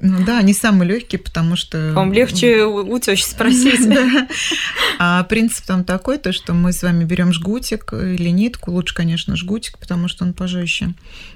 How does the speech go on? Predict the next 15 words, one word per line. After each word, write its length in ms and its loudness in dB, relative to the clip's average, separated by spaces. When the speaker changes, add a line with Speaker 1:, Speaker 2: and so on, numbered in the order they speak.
Speaker 1:
и 180 -2
замеряем 600 2
размер 340 0
пальчика, 440 -6
на 120 -2
который 680 -4
хотим, 880 -4
э, 40 -4
сделать 360 -8
это 120 -12
кольцо. 460 -8
Потом 300 2
мы 100 2
берем 280 2
линейку, 680 0